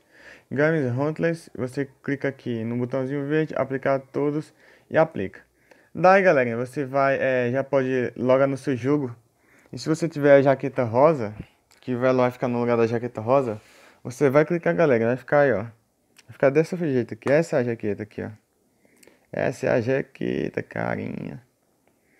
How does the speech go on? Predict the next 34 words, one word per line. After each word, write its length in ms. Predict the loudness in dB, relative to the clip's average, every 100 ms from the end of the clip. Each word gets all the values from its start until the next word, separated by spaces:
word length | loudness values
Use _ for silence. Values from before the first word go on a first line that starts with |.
| -20 -20 -20 -20 -8 6
E 80 |
é 120 | 8 8
isso, 140 | 6
galerinha. 380 | 0 0 -4 -10 -18 _
Se 100 | -4
gostou 280 | -2 -2
do 160 | -6 -6
vídeo, 340 | -4 -4 -4 -10 _ _ _ _ _
deixa 360 | -2 0 0 4
o 40 |
like 220 | 4 2
no 140 | -2 -4
vídeo, 240 | -4 -6
compartilha 580 | -4 2 2 0 -2 0
aí. 260 | 0 -2 -6 _ _ _ _ _ _ _ _ -20 -10
E, 560 | -4 -2 0 -2 -4 -8 _ _ _ _ _ _
é, 540 | -2 2 4 6 4 4
eu 120 | 2
tô 120 | 2
com 120 | 4
vontade 240 | 6 6 6
de 40 |
fazer 240 | 2 2
um 100 | 2
grupo 180 | -2 -4 2
no 60 |
WhatsApp, 480 | 2 2 2 2 4
galera, 260 | 2 0 -2
pra 100 | -8
vocês 240 | -10 -10
mandarem 260 | -8 -8 -8
sugestão 680 | -12 -12 -10 -10 -10 -6 -4
lá 100 | -4
também. 500 | -6 -6 -6 -8